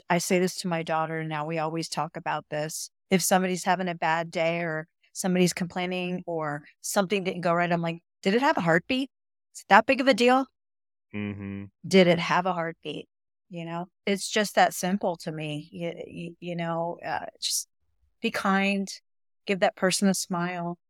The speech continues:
Speaker 1: I find that a lot here in Jackson. Not so much back on the D C, uh, you know, D C, uh, scene and stuff like that. But hopefully more and more people will just be coming together more and, um, share what we have.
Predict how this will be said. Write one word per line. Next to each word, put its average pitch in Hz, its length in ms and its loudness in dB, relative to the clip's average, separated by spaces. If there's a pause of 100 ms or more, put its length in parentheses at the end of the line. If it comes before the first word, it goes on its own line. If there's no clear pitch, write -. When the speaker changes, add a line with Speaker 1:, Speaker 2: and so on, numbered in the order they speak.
Speaker 1:
I 180 60 -4
find 190 340 2
that 185 140 2
a 180 40 -2
lot 180 240 2
here 196 220 -2
in 196 100 -2
Jackson. 208 640 -2 (260)
Not 190 280 4
so 247 160 8
much 247 320 10
back 214 320 10
on 214 140 4
the 214 60 0
D 220 220 0
C, 214 520 0
uh, 196 360 8
you 208 160 2
know, 185 320 2
D 208 160 2
C, 202 420 -2
uh, 190 200 -2
scene 202 560 -2
and 196 100 -2
stuff 202 220 -6
like 196 180 -4
that. 180 220 0
But 165 240 -2 (100)
hopefully 202 380 -2
more 180 240 0
and 175 80 -4
more 175 160 -4
people 180 320 -6
will 180 80 -4
just 170 240 0
be 185 80 -2
coming 175 420 -4
together 160 480 0
more 202 420 0 (220)
and, 170 360 2
um, 151 360 0 (480)
share 170 560 0
what 180 160 0
we 165 140 0
have. 170 420 2